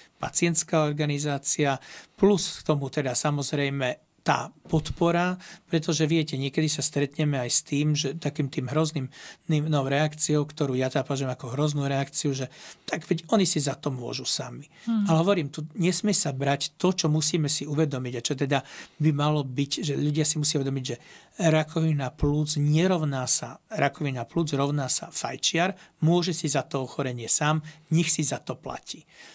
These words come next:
Speaker 1: Pretože žiaľ, toto je takéto a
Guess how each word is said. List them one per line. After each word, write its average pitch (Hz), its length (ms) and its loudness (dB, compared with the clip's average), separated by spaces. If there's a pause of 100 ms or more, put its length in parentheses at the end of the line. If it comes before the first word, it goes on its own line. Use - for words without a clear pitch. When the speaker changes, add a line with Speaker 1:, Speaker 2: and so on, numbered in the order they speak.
(140)
Speaker 1:
Pretože 147 320 2
žiaľ, 143 320 2 (160)
toto 196 320 2
je 147 160 2
takéto 143 720 -2
a 139 240 2